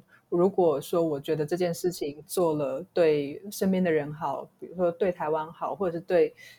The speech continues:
对这个世界好的话，我可能就会去做。所以当然这，这很多都是我自己的判断啦，也不知道做下去会不会就是反而是不好的。<laughs> 但是我，我努力就是以这样子为目标，然后，呃，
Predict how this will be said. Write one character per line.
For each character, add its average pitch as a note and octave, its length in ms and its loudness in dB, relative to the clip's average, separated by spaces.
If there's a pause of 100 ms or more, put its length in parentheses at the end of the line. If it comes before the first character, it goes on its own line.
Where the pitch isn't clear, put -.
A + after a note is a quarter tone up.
(120)
对 E3 320 8
这 - 180 0
个 E3 100 4
世 E3+ 200 -2
界 D#3 160 -2
好 D3 200 -8
的 - 100 -14
话， B2+ 280 -4
我 - 120 -6
可 F3 120 -10
能 C3+ 120 -8
就 C#3+ 100 -8
会 D3 120 -4
去 C#3 200 -14
做。 - 320 -10 (440)
所 G3+ 200 4
以 E3 300 6 (120)
当 A#3+ 140 8
然 G#3+ 100 6
这， A3+ 160 10
这 A3+ 240 6
很 F#3 200 -4
多 D#3+ 140 -2
都 E3+ 120 0
是 F3+ 80 0
我 C#3+ 100 -2
自 - 80 -12
己 D#3 100 -2
的 C3 80 -4
判 - 280 -8
断 C#3+ 180 -4
啦， C3 80 -8
也 C#3 80 -4
不 E3+ 140 -8
知 F3 40 -4
道 D#3 120 2
做 D#3 180 -2
下 D3 140 -4
去 D#3+ 120 -8
会 D#3+ 140 -2
不 - 100 -16
会 C#3 200 -4
就 C#3+ 160 -12
是 A#2+ 260 -10
反 B2+ 120 -10
而 C3+ 100 -12
是 D3 160 -10 (100)
不 D3 80 -10
好 - 220 -10
的。 - 140 -20
<laughs> - 40 -20
但 F#3 160 0
是 A#3 180 4
我， F3 240 6
我 F3+ 120 6
努 F3 240 6
力 E3 260 2 (380)
就 F#3 120 10
是 F#3+ 180 6 (520)
以 E3 220 0
这 G#3+ 120 4
样 F3 160 4
子 D#3 140 -2
为 D3+ 200 -2
目 E3 300 -2
标， D3 360 -4
然 C3+ 180 -8
后， C#3+ 300 -2 (120)
呃， - 240 -6